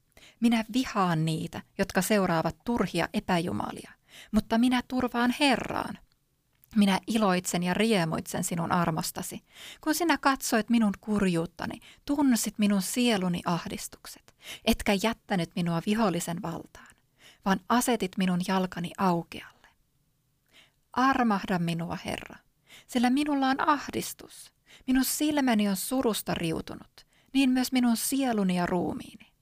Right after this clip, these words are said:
Sillä minun elämäni kuluu murheessa ja minun vuoteni huokauksissa. Minun voimani on rauennut pahain tekoni tähden,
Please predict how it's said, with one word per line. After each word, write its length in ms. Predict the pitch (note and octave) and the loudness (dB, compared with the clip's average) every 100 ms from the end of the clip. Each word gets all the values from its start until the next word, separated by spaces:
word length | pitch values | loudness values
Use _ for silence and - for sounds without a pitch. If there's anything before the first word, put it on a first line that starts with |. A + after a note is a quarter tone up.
| _ _ _ - - | _ _ _ -20 -16
Sillä 260 | - A#3+ A#3 | -2 0 2
minun 260 | A#3 A#3 - - | 4 2 0 -2
elämäni 500 | C#4 C4 A3 G3+ G3 | 2 2 2 2 -2
kuluu 320 | G#3+ G3+ G3 | -2 0 2
murheessa 800 | G3+ F#3+ F3+ - - G3 - - _ _ - - | 2 2 0 -4 -10 -8 -8 -10 _ _ -14 0
ja 60 | A#3+ | 2
minun 280 | A#3+ A3 | 2 2
vuoteni 500 | A3+ C#4+ A#3+ G#3+ F#3 | 2 4 2 2 0
huokauksissa. 960 | F3+ F3+ D#3+ D#3+ - - - - - - - _ _ _ | 0 -2 -4 -4 -8 -8 -12 -16 -18 -18 -20 _ _ _
Minun 300 | A#3 A#3 G#3+ | 2 2 2
voimani 500 | A#3+ C4 C4 A3 G3+ | 2 2 2 2 2
on 100 | F#3 F#3 | 0 -2
rauennut 480 | G#3+ G#3 F#3+ F3+ F3+ - | -2 0 0 -2 -4 -4
pahain 480 | B3+ C4 A#3 F3+ F3 | -4 0 0 0 -2
tekoni 440 | A3 A3 A3 E3 - | -6 -6 -6 -6 -6
tähden, 520 | - - - - A#3 | -8 -8 -10 -20 -20